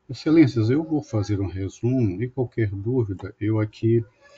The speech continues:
tento fazer os esclarecimentos que Vossas Excelências, porventura, entenderem. É um processo, Excelências, em que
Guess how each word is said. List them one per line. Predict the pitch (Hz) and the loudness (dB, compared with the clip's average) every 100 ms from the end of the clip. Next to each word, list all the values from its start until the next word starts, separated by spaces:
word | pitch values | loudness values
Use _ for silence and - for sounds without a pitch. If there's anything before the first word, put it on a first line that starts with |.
| _ _ - _ _ _ _ _ _ - | _ _ -20 _ _ _ _ _ _ 0
tento | 123 113 - | 2 2 0
fazer | 110 110 107 117 113 - - _ _ _ _ _ _ _ _ - | 0 2 4 4 4 2 -8 _ _ _ _ _ _ _ _ -4
os | 117 104 | -2 -2
esclarecimentos | - 110 107 - 101 101 101 - - | 0 2 0 0 0 0 -2 -6 -12
que | 110 | -12
Vossas | 92 104 104 101 | -10 -6 -4 -4
Excelências, | 113 98 95 - 92 - - _ _ _ _ _ _ _ _ _ - - | -2 -2 -2 -6 -10 -12 -16 _ _ _ _ _ _ _ _ _ -14 -2
porventura, | 123 113 104 110 104 120 123 98 87 _ _ - | 0 2 4 2 2 4 4 4 -4 _ _ -6
entenderem. | 104 117 113 104 78 - 57 - - _ _ _ - _ _ _ _ _ _ _ _ _ - _ _ _ - _ - | 0 4 4 2 -8 -12 -20 -20 -20 _ _ _ -20 _ _ _ _ _ _ _ _ _ -20 _ _ _ -20 _ -2
É | 131 | 0
um | 127 | 0
processo, | 123 117 - 139 143 107 | 0 0 0 0 0 0
Excelências, | - 98 87 80 - 98 - | -6 -8 -8 -10 -8 -8 -2
em | 120 113 | 0 0
que | - 110 110 110 110 107 | 0 2 4 6 6 2